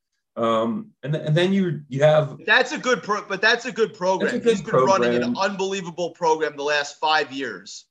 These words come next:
Speaker 1: He brought in another five-star in Matthew Cleveland to replace Scotty Barnes' production. So, like, I, I, I think F S C will be fine.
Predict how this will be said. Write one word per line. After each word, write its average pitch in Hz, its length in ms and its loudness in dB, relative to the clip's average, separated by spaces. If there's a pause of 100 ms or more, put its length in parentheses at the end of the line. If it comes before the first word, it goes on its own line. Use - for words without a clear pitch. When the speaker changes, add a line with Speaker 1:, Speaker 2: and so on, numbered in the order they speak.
Speaker 1:
He 131 100 -14
brought 151 260 2
in 160 100 0
another 143 320 -2
five-star 120 600 0
in 113 80 -6
Matthew 113 340 -10
Cleveland 113 480 -4 (220)
to 123 100 -4
replace 113 380 -2
Scotty 107 260 2
Barnes' 107 440 -6
production. 107 540 -2
So, 113 200 0
like, 110 200 -6 (140)
I, 107 80 -10
I, 123 360 -2
I 143 40 0
think 147 220 -4
F - 160 -2
S - 140 -12
C 117 80 -6
will 107 100 -4
be 107 200 -10
fine. 110 440 -2